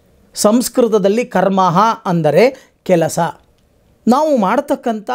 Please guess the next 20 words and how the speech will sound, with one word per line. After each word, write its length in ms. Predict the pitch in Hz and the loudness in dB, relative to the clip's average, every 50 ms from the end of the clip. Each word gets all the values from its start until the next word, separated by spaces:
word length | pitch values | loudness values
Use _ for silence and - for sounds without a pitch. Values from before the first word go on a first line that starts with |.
| 277 | -8
ಕೆಲಸ 340 | 262 - 196 185 180 180 - 170 202 269 - - - _ _ | -6 -8 -6 -6 -6 -6 -6 -8 -8 -10 -12 -14 -20 _ _
ಹದಿನಾರು 840 | - 180 196 175 220 233 226 214 202 196 185 175 180 202 262 339 370 | -4 -2 0 2 2 2 2 2 4 4 4 4 4 4 4 2 -2
ಕೆಲಸಗಳಿದೆ, 920 | - - _ _ - 214 202 208 208 - 202 185 185 185 180 175 180 170 | -4 -10 _ _ -2 0 2 2 2 2 0 0 2 0 2 4 2 2
ಷೋಡಶ 520 | 170 - 185 175 185 214 208 208 196 - - 254 302 339 - - _ _ _ _ _ _ - | 2 2 2 4 4 6 4 4 2 2 0 0 0 -2 -4 -12 _ _ _ _ _ _ 0
ಒಂದು 460 | 202 196 208 214 269 349 359 - - _ | 2 2 4 4 2 0 0 -4 -10 _
ಕರ್ಮಗಳಿದೆ 680 | - - 202 196 208 202 196 185 190 180 175 175 175 | 0 2 2 4 4 2 2 4 4 2 4 2 2
ಮನುಷ್ಯನ 520 | 170 165 170 185 196 180 - - 202 185 180 | 2 2 0 0 -2 -2 -2 -2 0 2 2
ಜೀವನದಲ್ಲಿ. 760 | 160 147 160 185 185 185 170 170 160 160 156 147 139 139 - _ _ _ _ _ _ _ _ _ _ _ _ _ _ - - - | 2 2 4 4 4 4 4 4 4 2 0 0 -4 -6 -8 _ _ _ _ _ _ _ _ _ _ _ _ _ _ -16 -4 -2
ಆ 160 | 202 220 226 | 0 0 0
ಷೋಡಶ 560 | 208 - - 220 214 247 294 311 311 262 - 294 | 0 0 0 2 2 4 4 2 0 0 0 -2
ಕರ್ಮಗಳನ್ನ 720 | 269 - 220 208 233 269 269 262 233 220 196 185 170 156 151 160 170 196 - 190 180 - - - - _ | -2 -2 -2 -2 0 0 0 0 0 0 0 -2 -4 -6 -6 -4 -2 0 0 -2 -2 -6 -12 -20 -12 _
ಸರಿಯಾಗಿ 680 | - - 214 214 240 269 277 269 262 277 302 302 320 | -2 0 0 2 2 2 2 0 0 0 -2 -4 -4
ನಾವು 300 | 294 269 254 254 247 240 | -4 -4 -4 -4 -4 -4
ಆಚರಣೆಯನ್ನ 760 | 208 165 196 208 208 - 254 233 226 226 220 202 208 202 202 | -6 -6 -8 -8 -8 -6 -8 -6 -6 -6 -6 -6 -8 -8 -6
ಮಾಡಲಿಲ್ಲ 500 | 196 190 175 180 180 185 190 185 180 170 | -6 -6 -6 -6 -6 -4 -4 -4 -2 -2
ಅಂತ 220 | 165 165 160 - | -4 -4 -4 -4
ಅಂದ್ರೆ 600 | 160 160 156 147 151 151 147 175 214 247 240 - - - - - - | -4 -4 -2 -2 -2 -2 0 4 4 4 4 2 -2 -10 -20 -4 0
ನಾನಾ 460 | 190 185 160 165 185 208 220 226 233 | 2 4 4 4 4 4 4 4 4
ರೀತಿಯ 540 | 226 202 202 208 202 190 - - 180 170 165 | 4 2 2 0 -2 -4 -4 -2 0 0 0
ಸಮಸ್ಯೆಗಳಾಗತ್ತೆ. 1120 | 165 - 170 170 180 180 180 - 185 170 160 165 160 151 151 143 151 139 - - 143 - | -2 -4 -4 -2 -2 -2 0 0 2 2 4 4 4 4 4 2 0 -4 -4 -8 -12 -14